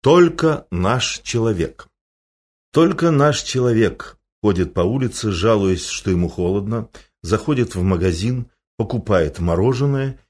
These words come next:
и идёт его есть обратно на улицу. Только наш человек, когда его называют по фамилии, переспрашивает: «Кто? Я?» Только наш человек, когда смотрит прогноз погоды, удивляется: «Надо же,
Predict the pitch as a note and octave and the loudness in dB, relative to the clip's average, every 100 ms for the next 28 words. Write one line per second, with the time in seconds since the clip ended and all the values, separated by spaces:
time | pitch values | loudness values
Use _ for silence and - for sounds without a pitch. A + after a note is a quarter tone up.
0 | _ F#2+ D3 F#2+ A#2+ - F2+ E2+ D#2+ A#2+ | _ 0 0 2 0 0 -2 0 0 -2
1 | B2 G#2 D2+ E2 E2 F#2 F#2 F2 D2 B1 | 0 -2 -2 -4 -2 -2 0 0 -4 -8
2 | - - - _ _ _ _ _ _ _ | -14 -18 -20 _ _ _ _ _ _ _
3 | _ _ G#2+ A2 A#2+ A#2+ A2+ - G#2+ G2 | _ _ -4 0 0 2 0 -2 0 2
4 | F#2+ A#2 G#2+ F#2+ G2+ G2 G2+ F2+ G2 G2+ | 2 0 -2 0 0 2 0 0 2 2
5 | F#2+ - F#2 F#2 F2 G2+ G#2+ A2 G#2+ G2 | 0 -4 -4 -2 0 -2 0 -2 -2 -4
6 | F2+ - G2+ F#2 F2+ E2+ - _ _ - | -4 0 0 0 -4 -4 -6 _ _ -2
7 | G#2 D#2+ - _ - D#2 G#2+ D#3 _ _ | 0 0 -4 _ -8 -2 -2 -2 _ _
8 | _ _ _ _ _ _ _ _ - A#2+ | _ _ _ _ _ _ _ _ 2 2
9 | C#3 D3+ D3+ D3+ - - C#3+ C3+ B2+ C3+ | 4 2 4 2 0 -2 2 4 2 2
10 | C3 A#2 A2+ A2 A2+ A#2 G#2+ - F#2+ F2+ | 0 0 0 0 0 0 -4 -2 -2 2
11 | F#2+ F2 F#2 F2 G2 G#2 A2 G2+ G2 E2+ | 0 0 -2 2 0 2 0 0 0 0
12 | D#2 F2 E2 G2 C3 D3 A#2 F2+ | -2 -4 -2 -2 0 -2 -2 -2